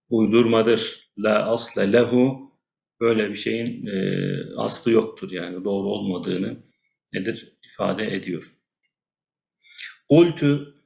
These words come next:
deyince anlıyorduk ki İbnül Cezeri sözü alıyor. "Ve kad ruvitul kitabe el mezkura." Yani ben bu söz konusu, e, kitabı, e,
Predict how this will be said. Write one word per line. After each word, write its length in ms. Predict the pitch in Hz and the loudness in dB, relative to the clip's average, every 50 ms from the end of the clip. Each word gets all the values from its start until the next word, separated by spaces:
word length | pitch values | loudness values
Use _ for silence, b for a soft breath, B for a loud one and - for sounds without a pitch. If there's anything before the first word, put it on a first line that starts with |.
| _ _ _ _ _ _ _ - | _ _ _ _ _ _ _ 4
deyince 300 | 131 131 135 127 131 127 | 6 6 8 6 6 4
anlıyorduk 520 | 123 123 127 131 135 139 135 135 139 - | 4 2 2 2 0 0 -2 -6 -10 -8
ki 200 | - 127 131 127 | -6 -6 -4 -2
İbnül 320 | 127 117 113 123 117 113 | -2 0 2 2 2 4
Cezeri 320 | 107 107 98 101 104 101 107 | 4 4 4 4 2 2 0
sözü 240 | - - 98 95 101 | -2 -2 -2 0 0
alıyor. 340 | 92 87 87 95 107 127 - b b b b b b b b b b b _ - | 0 0 -2 -2 -4 -4 -6 b b b b b b b b b b b _ -2
"Ve 120 | 110 110 | 0 2
kad 200 | 113 123 123 110 | 2 0 0 0
ruvitul 600 | 117 117 120 117 120 131 139 135 135 - 131 123 - | -2 -4 -2 -2 0 -2 -2 -2 -4 -6 -6 -6 -8
kitabe 540 | - - - 135 131 127 117 113 117 123 - | -10 -2 2 2 4 4 4 2 0 0 -2
el 100 | 113 110 | -4 -6
mezkura." 600 | 107 107 110 107 - - - 127 113 101 90 85 - - - - _ _ _ _ _ _ _ _ _ _ | -4 -4 -4 -4 -6 -4 -2 0 0 0 0 -2 -4 -8 -14 -20 _ _ _ _ _ _ _ _ _ _
Yani 280 | - 120 117 110 110 107 | 0 0 2 2 2 0
ben 220 | 117 117 113 113 | -2 -2 -2 -2
bu 340 | 117 117 117 120 117 B B B B B B B B | -2 -4 -4 -4 -8 B B B B B B B B
söz 320 | - - 139 131 127 - - | -4 0 0 2 2 2 0
konusu, 680 | 127 117 117 117 - - 117 113 110 - - - _ _ _ _ | -2 0 0 -2 -4 -2 -2 -2 -4 -6 -10 -16 _ _ _ _
e, 260 | 120 104 98 95 92 | -4 -2 -2 -2 -2
kitabı, 640 | 92 - - - 127 113 110 123 135 139 139 - _ _ _ _ _ _ _ _ _ _ _ _ | -6 -6 0 0 0 2 2 -2 -2 -4 -8 -14 _ _ _ _ _ _ _ _ _ _ _ _
e, 60 | 98 | -2